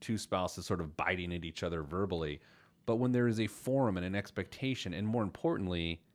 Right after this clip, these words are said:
a goal, then it matters. Because, Dame, let's say you don't have a goal.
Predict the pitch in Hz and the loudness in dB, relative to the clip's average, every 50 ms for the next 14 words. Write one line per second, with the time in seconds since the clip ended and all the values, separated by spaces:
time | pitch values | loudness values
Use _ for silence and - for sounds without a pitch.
0 | _ _ _ _ _ _ _ _ - 117 113 110 104 101 101 113 117 143 156 120 | _ _ _ _ _ _ _ _ 0 2 2 2 2 2 4 6 6 8 8 8
1 | 98 85 78 78 78 95 101 - - _ _ _ _ _ _ _ _ _ _ _ | 6 6 4 4 2 2 0 -2 -6 _ _ _ _ _ _ _ _ _ _ _
2 | _ _ _ _ _ _ _ _ - - 104 123 143 156 160 170 180 190 208 233 | _ _ _ _ _ _ _ _ -14 -8 -2 2 4 4 4 4 4 4 4 4
3 | 220 131 92 85 117 123 - 165 151 135 135 165 175 180 185 185 - - 180 175 | 4 2 2 0 -2 0 2 2 2 4 4 2 2 4 2 0 0 2 2 2
4 | 170 165 180 170 151 156 147 131 113 107 98 98 98 95 101 131 170 180 - | 4 4 2 2 2 2 0 0 0 -2 2 4 6 6 6 6 4 2 -2